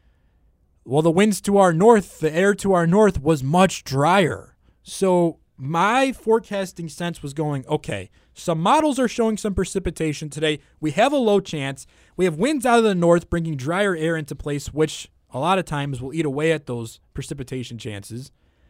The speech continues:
Let's only go with about a thirty percent chance for a rain-snow mix. We'll be all right. No significant snow accumulation is what I said."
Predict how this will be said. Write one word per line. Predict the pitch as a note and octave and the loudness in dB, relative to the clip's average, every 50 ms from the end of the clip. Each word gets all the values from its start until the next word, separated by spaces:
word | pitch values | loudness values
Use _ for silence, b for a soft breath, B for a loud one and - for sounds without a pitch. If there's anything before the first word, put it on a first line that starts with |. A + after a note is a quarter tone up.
| _ _ _ - | _ _ _ -2
Let's | F3+ B3+ D4+ D4+ - - | 0 0 0 0 0 0
only | C#4 C4+ C4 B3 A#3 | 0 2 2 0 2
go | F#3+ A3 G#3+ G#3+ G#3 | 6 6 8 8 8
with | G3 G3 F3+ F#3+ | 8 6 4 2
about | F3 E3+ E3+ E3 | 0 0 2 2
a | D#3+ | 2
thirty | D3+ - G3 G3 G3+ G3 | 0 0 -2 -2 -2 -2
percent | - F#3 F3 - F3 E3+ C#3+ | -6 -8 -8 -8 -8 -10 -10
chance | - - D#3 D3+ D3+ - | -8 -8 -8 -8 -8 -8
for | - D#3 D3 | -8 -6 -4
a | C3+ | -4
rain-snow | B2 B2+ C#3 D3 C#3+ - - D3 C3+ C3+ | -4 -4 -4 -4 -6 -6 -6 -6 -6 -4
mix. | C3 B2+ B2+ B2+ B2 B2 - - - - - _ _ _ _ _ _ _ _ _ _ _ _ _ | -4 -4 -6 -6 -8 -10 -12 -16 -16 -18 -20 _ _ _ _ _ _ _ _ _ _ _ _ _
We'll | - C3+ C3 | -8 -4 0
be | C#3+ F3+ G3+ | 4 6 8
all | G3 F#3+ F#3 | 8 8 8
right. | E3+ D#3 D#3 D3+ D3 D3 C#3+ - _ _ _ - | 6 6 4 4 4 2 0 -4 _ _ _ -16
No | A#2+ C3 C#3+ E3+ G3 A3 A3+ | -10 -2 4 6 8 8 8
significant | - - - A#3+ F#3 F3+ G3 F#3 F#3 G#3 F#3+ F#3 D#3+ | 6 2 -2 -2 0 0 0 0 0 -2 -2 -2 -4
snow | - - F#3 F3+ F3 | -4 -2 0 2 2
accumulation | E3 - E3+ E3+ E3+ F3 D#3+ D#3 D3+ D3+ - D#3+ D3+ | 0 0 0 0 2 4 4 4 2 2 0 -2 -4
is | C#3+ B2+ | -2 0
what | C#3+ D3 | 0 0
I | C#3+ D3 | 0 0
said." | C#3 - - B2+ A#2+ A2+ G#2+ G#2+ A2 | -2 -2 -4 -2 -2 -2 -2 -4 -6